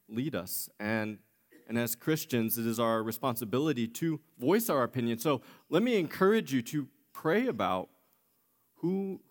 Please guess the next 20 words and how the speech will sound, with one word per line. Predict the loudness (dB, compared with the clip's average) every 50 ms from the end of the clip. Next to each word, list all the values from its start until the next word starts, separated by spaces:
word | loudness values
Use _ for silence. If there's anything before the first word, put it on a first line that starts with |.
| _ -8
who | -2 -2 0
ought | 0 0 -2 -2
you | -4 -4
vote, | -2 -2 -4 -4 -6 -10 -10
to | -8 -4
vote | 0 0 0 0 -2
for, | -4 -8 -8 -8 -8 -10 -14 _ _ _ _ _ _ _ _ _ _ _ _ _ _ _ _ _ _ _ _ 0
and, | 0 2 2 0 -4 -10 -20 _ _ _ _ _ _ _ _ _ _ -6
and | -2 -2 0
then | 0 -2 -2
do | -4 -4 -4
that, | -4 -6 -8 -8 -10 -14 -20 _ _ _ _ _ _ _ _ _ _ _ _ -10
um, | -6 -6 -6 -4 -4
that, | -2 -2 -2 -4 -4 -6
that | -8 -6
we | -6 -6
should | -6 -8 -8 -6
be | -6 -6 -6 -6
involved | -6 -6 -6 -4 -2 0 0 0 0 -2 -2 -4 -8 -8
in | -6 -4 -2 0 0 0 -2 -4